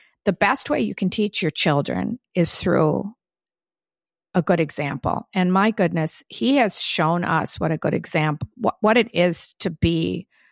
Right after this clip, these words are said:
a good person. And he had a quote, they had a quote,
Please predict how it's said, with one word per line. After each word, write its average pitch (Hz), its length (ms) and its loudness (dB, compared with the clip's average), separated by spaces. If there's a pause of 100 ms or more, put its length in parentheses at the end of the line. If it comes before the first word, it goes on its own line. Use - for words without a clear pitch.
(240)
a 185 80 2
good 160 260 2 (100)
person. - 640 -2 (880)
And 196 400 2 (760)
he 254 220 2
had 233 480 2
a 202 80 0
quote, 170 440 2
they 170 80 4
had 180 180 4
a 190 60 0
quote, 160 440 -2